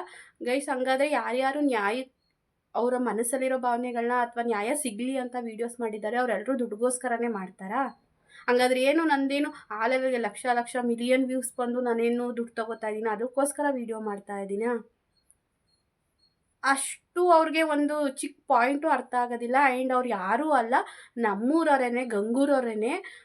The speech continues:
ಬೇಕು, ಬೇಕು ನನಗೆ, ನಾನು ಇವಾಗ ಒಂದ್ ಸ್ವಲ್ಪ ಗ್ರೋ ಆಗ್ತಾ ಇದ್ದೀನಿ, ರೆಕಗ್ನೈಸ್ ಮಾಡ್ತಿದ್ದಾರೆ ಜನ, YouTube ಚೆನ್ನಾಗ್ ಆಗ್ತಾ ಇದೆ ಅಂತ ಗೊತ್ತಾದ ಮೇಲೆ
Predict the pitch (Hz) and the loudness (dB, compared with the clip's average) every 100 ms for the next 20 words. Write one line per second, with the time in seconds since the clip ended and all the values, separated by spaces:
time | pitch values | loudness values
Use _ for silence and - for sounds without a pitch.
0 | - 202 233 247 330 - 330 240 262 269 | -14 0 4 4 2 -2 -4 0 0 0
1 | 277 285 269 247 262 277 247 247 247 254 | 0 0 0 -2 -2 0 0 -2 -4 -4
2 | 247 247 254 240 240 240 240 - 233 226 | -4 -2 -2 0 0 0 -2 -4 -4 -2
3 | 226 240 262 - 240 220 233 233 247 254 | -2 -4 -4 -8 -4 -2 0 0 0 -2
4 | 240 240 233 240 226 220 220 220 214 220 | -2 -2 -2 -4 -4 -4 -4 -6 -4 -4
5 | 226 - - - 240 254 262 226 254 254 | -6 -8 -18 -6 -4 0 -2 -2 -4 -4
6 | 247 226 247 240 226 - 247 240 233 233 | -6 -4 -2 -2 -4 -4 -4 -4 -4 -4
7 | 233 233 214 214 247 277 269 254 202 190 | -6 -8 -8 -2 4 4 4 0 0 0
8 | 220 349 - | -2 -4 -8